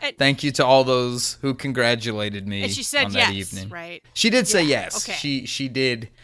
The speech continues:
Speaker 2: indeed say yes, and I'm very happy. Um, you know, long story short, you know, we met through Final Fantasy fourteen, uh, through one point oh and through podcasting and,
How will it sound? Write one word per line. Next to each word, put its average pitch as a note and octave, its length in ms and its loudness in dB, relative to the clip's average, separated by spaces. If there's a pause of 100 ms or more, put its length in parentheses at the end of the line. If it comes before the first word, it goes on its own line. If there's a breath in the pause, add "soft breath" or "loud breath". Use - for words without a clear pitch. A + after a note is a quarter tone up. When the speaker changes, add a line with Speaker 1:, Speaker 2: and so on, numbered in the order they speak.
(340 loud breath)
Speaker 2:
indeed A2 500 -2
say F#2+ 280 -4
yes, E2+ 560 -8
and G2+ 760 -2
I'm F#2+ 300 -8
very F#2 260 -8
happy. F2+ 540 -10 (180)
Um, G2 720 -4 (220)
you F3+ 100 -6
know, D#3+ 140 2
long F3 240 -2
story D#3 440 -4
short, C3 600 -4
you B2+ 200 -8
know, B2+ 80 -4
we C3+ 160 -6
met C#3 640 -6 (460 soft breath)
through E3 320 -6
Final A#2 320 -4
Fantasy G#2 480 -6
fourteen, F#2+ 800 -12 (100)
uh, F#2+ 220 -8
through A2 300 -10
one A2 220 -6
point G#2 280 -8
oh F#2+ 260 -6
and F#2+ 160 -10
through F#2+ 240 -12
podcasting F#2+ 1040 -10
and, F2+ 240 -12